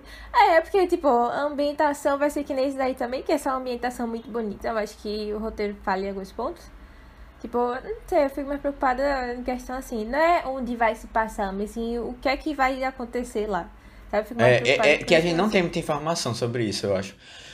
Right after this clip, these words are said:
Speaker 2: Mas,
Speaker 1: É.
Speaker 2: é, eu, eu gosto da ideia dele, dele, ele se aventurar em outros locais, assim, mas eu realmente espero outra história.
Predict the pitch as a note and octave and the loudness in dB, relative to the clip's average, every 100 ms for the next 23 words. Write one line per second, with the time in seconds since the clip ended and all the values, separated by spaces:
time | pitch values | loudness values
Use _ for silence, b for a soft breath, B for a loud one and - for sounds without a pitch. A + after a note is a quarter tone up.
0 | B B G#2+ A2+ A#2 B2 C3 B2+ B2 A#2 | B B 2 4 6 6 4 2 2 0
1 | A2 - G#2+ G#2+ G#2+ B2 C#3 C3 D3 C3 | -2 2 6 6 6 4 4 2 4 4
2 | D3+ E3+ E3 C3+ D3 A#2 A2 A2+ B2+ B2+ | 4 2 -2 0 0 2 4 6 6 4
3 | G#2+ A2 G#2+ A2+ G#2+ G2 G2 G2 - F#2+ | 0 -2 0 -2 -2 -2 -4 -6 -10 -8
4 | G2 G2+ G2+ G#2 G2+ G2+ G2 G#2 G2+ G2+ | -6 -4 -2 0 0 -2 -2 0 2 2
5 | G2 G2+ - G#2+ A2+ C3 B2+ B2+ B2+ C3 | 0 0 -2 0 0 2 0 0 -4 -8
6 | B2+ - _ - A#2+ A#2+ A#2+ A#2+ D3+ - | -12 -20 _ -10 0 4 4 4 0 4
7 | G#2+ | 2